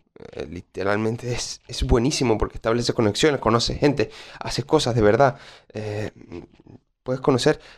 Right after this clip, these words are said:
a gente de, de donde sea, ¿no? Y eso está perfecto, pero creo que,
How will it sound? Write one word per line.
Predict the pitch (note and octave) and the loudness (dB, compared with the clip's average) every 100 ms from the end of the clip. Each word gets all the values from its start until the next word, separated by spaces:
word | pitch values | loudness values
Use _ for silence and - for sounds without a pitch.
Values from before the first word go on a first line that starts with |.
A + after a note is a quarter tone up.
| _ | _
a | - | -4
gente | B2+ B2 | -2 0
de, | A#2+ G2+ - | 2 2 2
de | A2+ | 2
donde | G2 G2 | 2 2
sea, | G2 - C3+ | 2 2 4
¿no? | A#2+ - _ _ _ _ _ _ _ _ _ _ _ | 2 -2 _ _ _ _ _ _ _ _ _ _ _
Y | A#2 | 0
eso | D#3+ E3 G3+ - - | 0 2 0 0 -8
está | - _ D3 - _ | -20 _ -8 -8 _
perfecto, | - A#2+ A#2 G3 F#3+ - F2+ _ _ _ - | -4 -4 -2 -6 -6 -12 -14 _ _ _ 0
pero | E3 F#2+ - _ _ _ _ _ _ _ _ _ _ _ _ _ _ _ | 0 0 -4 _ _ _ _ _ _ _ _ _ _ _ _ _ _ _
creo | C3 F3+ F3+ | 4 4 6
que, | D3 C#3+ | 6 6